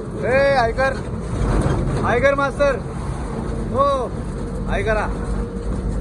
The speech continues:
तर मित्रांनो, इकडं आता दिवस पुरत आहे. तर मित्रांनो, आता आपण चाललो, अ, पाचोऱ्याला, वडगाव पाचोरा. तिथं आपल्याला उद्या मांडव आहे मित्रांनो.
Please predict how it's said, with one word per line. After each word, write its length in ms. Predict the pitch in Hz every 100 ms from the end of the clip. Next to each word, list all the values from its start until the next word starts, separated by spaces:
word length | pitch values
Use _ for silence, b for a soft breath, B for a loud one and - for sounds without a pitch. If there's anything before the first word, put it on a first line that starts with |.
| - -
तर 220 | 208 262 269
मित्रांनो, 840 | 269 262 277 277 285 294 302 302 - - - - -
इकडं 180 | 196 185
आता 160 | 190 196
दिवस 300 | 190 190 -
पुरत 440 | - - 190 208
आहे. 180 | 175 196 - - - - - - - - - - - - - -
तर 180 | - 269
मित्रांनो, 360 | 254 277 277
आता 300 | 277 269 262
आपण 360 | 277 269 262 254
चाललो, 440 | 262 262 - 269 262 - - - - - -
अ, 300 | 196 202 - -
पाचोऱ्याला, 600 | - - 277 285 277 - - - - -
वडगाव 300 | - 196 220
पाचोरा. 600 | - 170 - - - - - - - - - -
तिथं 160 | - 208
आपल्याला 300 | 180 233 240
उद्या 640 | 247 247 247 240 233 - - - - - -
मांडव 200 | - 226
आहे 180 | 269 233
मित्रांनो. 440 | 196 202 196 220